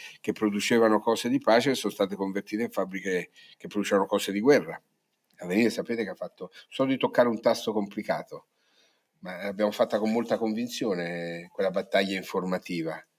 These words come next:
che ha portato anche a delle decisioni in sede di politica, eh, centrale. Una fabbrica che produceva esplosivi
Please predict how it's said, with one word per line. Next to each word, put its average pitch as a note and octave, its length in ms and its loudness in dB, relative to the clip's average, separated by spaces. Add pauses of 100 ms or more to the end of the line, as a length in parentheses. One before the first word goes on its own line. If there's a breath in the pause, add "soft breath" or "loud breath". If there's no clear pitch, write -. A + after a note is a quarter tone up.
(520)
che - 120 -6
ha F#2 40 4
portato G2 360 2
anche F#2+ 200 0
a - 20 -2
delle F2+ 220 -2
decisioni F2+ 480 0
in F2 80 2
sede E2+ 240 -2
di E2 80 -4
politica, D#2+ 920 -8 (540)
eh, E2+ 680 -6
centrale. E2 720 -2
Una F#2 100 -16
fabbrica G#2 400 0
che F#2 80 -4
produceva F#2+ 480 -4
esplosivi F2 760 -4